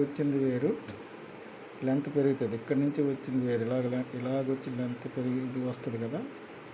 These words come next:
ఈ లెంత్ పెరుగుతుంది వయో పరిమితి. ఇది తగ్గిపోయింది, అసలు చాలా తగ్గిపోయింది కదా.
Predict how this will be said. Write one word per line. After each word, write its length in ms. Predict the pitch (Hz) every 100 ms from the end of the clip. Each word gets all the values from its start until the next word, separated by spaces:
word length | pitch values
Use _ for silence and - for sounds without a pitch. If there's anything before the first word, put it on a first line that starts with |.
| -
ఈ 40 | 139
లెంత్ 200 | 135 139 143
పెరుగుతుంది 460 | 131 117 - - - - - - - - -
వయో 200 | 127 131 127
పరిమితి. 380 | 110 104 101 - - - - - - -
ఇది 120 | 143 135
తగ్గిపోయింది, 500 | 143 156 180 151 104 101
అసలు 240 | - 113 110 - - - -
చాలా 240 | 139 139 156
తగ్గిపోయింది 520 | 156 151 147 135 110
కదా. 160 | 104